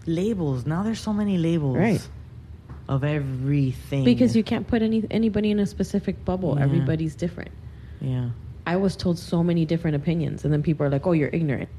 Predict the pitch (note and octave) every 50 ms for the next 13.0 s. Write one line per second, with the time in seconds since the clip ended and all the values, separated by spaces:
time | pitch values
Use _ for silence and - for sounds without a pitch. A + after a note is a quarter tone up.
0 | - - D#3+ F#3 F3+ - - A3+ A3 G#3 - F#3 F3+ F3+ F#3 B3+ D4 A#2+ - -
1 | - - - - - - - - - - - - - - - - - - - -
2 | - - - - - - - - - - - - - - - - G3+ - G#3+ G3
3 | G#3 F3+ G3+ G3 G#3 F#3+ F3 - - C4 C4 - B3 G3+ F#3 E3 D#3 D3 D3 C#3+
4 | - C#3+ D3 C#3+ - - D3+ E3 E3+ E3+ D#3+ C#3+ - B2 G#2 - - B2 - -
5 | - - - E3+ E3+ E3 E3 D#3+ D#3 D3 D3+ D#3 G3+ G3+ F#3+ - - C#4 D#4 D4
6 | E3+ F#2+ - - - D#3 D3+ D3 D3 C#3 C3 B2+ - - - - - - - -
7 | - - - - - - - - - - - - - - - - - - - -
8 | - - - F3+ E3 D#3 D3 - - - - - - - - - - - E3+ E3
9 | E3 - C#3+ C#3+ C#3 C#3 C#3+ D3+ G#3 A#3 G#3+ E3+ D3+ C#3+ - - C#3+ C#3 - -
10 | D3 C3 C3 B2+ B2 A#2+ B2 A#2+ - C3 B2 - C3 B2+ B2+ C#3+ C#3+ - A#3+ F#3
11 | C#3+ C#3 C#3 C3+ C3+ D3+ E3 F#3+ F3+ E3 D3 - D3 C#3 C#3+ - E3+ E3 - -
12 | D#3+ D#3 D#3 D#3+ D#3+ D3+ E3 - - - D#3+ D#3 D3 D3 C#3+ D3+ E3 D#3 D3